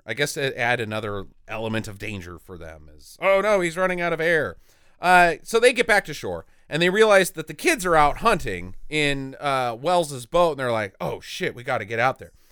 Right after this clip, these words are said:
Well, the kids, they spot it, and they start shooting the shotgun. It's not doing a goddamn thing. And then the shark weirdly swims under the boat where the prop is,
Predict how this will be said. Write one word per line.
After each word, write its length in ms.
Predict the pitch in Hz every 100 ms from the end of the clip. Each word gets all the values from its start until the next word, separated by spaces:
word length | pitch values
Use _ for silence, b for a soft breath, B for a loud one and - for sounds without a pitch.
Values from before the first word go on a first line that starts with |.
| _ _
Well, 120 | - 131
the 80 |
kids, 520 | - 359 339 165 135 - - - -
they 180 | 196 294
spot 480 | - - 226 233 135
it, 200 | 107 117 _ _ _ _ _ _ _ _
and 120 | 170
they 100 | 190
start 360 | 220 233 226 147 -
shooting 320 | - 196 -
the 60 | 226
shotgun. 480 | 226 202 175 156 151
It's 140 | -
not 160 | 175 156
doing 180 | 170
a 40 | 147
goddamn 560 | - 156 156 160 151
thing. 480 | 135 175 147 113 120 - _ _ _ _ _ _ _
And 140 | 240 320
then 180 | 370
the 80 | 370
shark 340 | - 320 311 208
weirdly 680 | 190 214 285 311 311 302 277
swims 440 | - 247 254 240 -
under 340 | 175 214 285 285
the 140 | 247
boat 560 | 196 220 277 302 - -
where 220 | 190 196
the 100 | 175
prop 460 | 147 - 190 294 349
is, 460 | 330 370 320 285